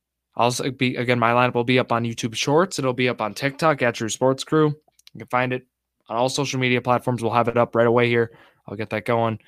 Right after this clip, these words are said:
And again, I wanna thank you all for listening and have a, have a good slate tonight. You know, watch,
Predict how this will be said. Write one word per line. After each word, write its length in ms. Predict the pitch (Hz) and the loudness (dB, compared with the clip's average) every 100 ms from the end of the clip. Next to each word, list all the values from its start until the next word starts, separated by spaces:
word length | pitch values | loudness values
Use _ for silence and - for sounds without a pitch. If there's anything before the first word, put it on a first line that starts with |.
| _ _ _ - | _ _ _ -8
And 260 | 110 110 | -6 -4
again, 340 | 107 113 117 113 _ _ _ _ _ _ _ _ | -2 0 0 -4 _ _ _ _ _ _ _ _
I 40 | 120 | 2
wanna 160 | 123 | 2
thank 180 | 123 127 | 4 2
you 80 | 135 | 4
all 80 | 131 | 4
for 120 | 135 | 4
listening 380 | 139 135 147 139 | 2 2 2 2
and 220 | 123 110 _ _ | 0 -4 _ _
have 220 | - 127 156 | 0 2 2
a, 120 | 120 | 0
have 120 | 131 | -2
a 40 | |
good 160 | 147 147 | 0 0
slate 240 | - 151 | 2 2
tonight. 280 | 156 170 170 | 2 2 2
You 60 | 147 | 2
know, 120 | 131 | 2
watch, 420 | 120 131 - - | 4 2 0 -12